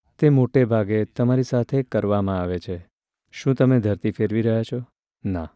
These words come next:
શું તમે જીવિત રહી શકો છો? જો એ ન ફરે તો શું તમે જીવી શકો છો? શું તમે વાતાવરણને સંભાળી રહ્યા છો? ના. તમે આને ખરાબ કરી રહ્યા છો, પણ સંભાળી નથી રહ્યા.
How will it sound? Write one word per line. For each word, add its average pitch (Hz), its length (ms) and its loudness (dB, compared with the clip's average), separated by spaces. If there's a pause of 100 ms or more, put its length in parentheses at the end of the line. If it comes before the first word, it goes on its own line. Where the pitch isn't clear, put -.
(600)
શું 139 240 0
તમે 107 340 2
જીવિત 104 320 0
રહી 107 140 0
શકો 127 300 -4
છો? 127 160 -6 (920)
જો 127 140 0
એ 113 60 0
ન 107 180 0
ફરે 107 280 -2
તો 123 220 -8 (200)
શું - 200 -4
તમે 117 220 0
જીવી 104 200 0
શકો 123 300 -6
છો? 127 120 -14 (1400)
શું - 240 2
તમે 135 260 4
વાતાવરણને 107 760 2
સંભાળી 104 400 -2
રહ્યા 117 200 0
છો? 123 180 -8 (520)
ના. 131 300 -2 (200)
તમે 165 180 0
આને 180 160 0
ખરાબ 139 340 4
કરી 127 280 4
રહ્યા 104 200 2
છો, 147 160 -4
પણ 131 160 -4
સંભાળી 107 400 0
નથી 101 240 -2
રહ્યા. 85 320 -8